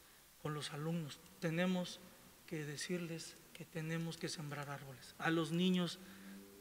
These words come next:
tenemos que enseñarles, porque de lo contrario, en unos tres o cuatro años, la situación,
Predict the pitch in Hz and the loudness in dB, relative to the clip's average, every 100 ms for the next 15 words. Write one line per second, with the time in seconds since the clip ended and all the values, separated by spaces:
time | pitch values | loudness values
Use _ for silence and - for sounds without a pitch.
0 | - 170 170 185 185 180 160 151 143 - | -2 2 4 6 4 2 0 0 -4 -12
1 | - 160 151 165 156 170 156 135 - - | -8 -6 -4 -2 0 0 -2 -8 -14 -18
2 | - - - - - - 175 170 170 170 | -20 -20 -20 -20 -20 8 10 10 10 10
3 | 170 170 165 170 170 190 202 202 - - | 10 8 8 4 8 10 10 8 2 -2
4 | 180 165 190 190 - 180 170 - 170 170 | 2 4 4 4 4 4 4 2 2 4
5 | 175 202 196 - - - 160 - - 160 | 4 4 0 -4 -10 -2 -2 0 -2 0
6 | - 190 | 4 4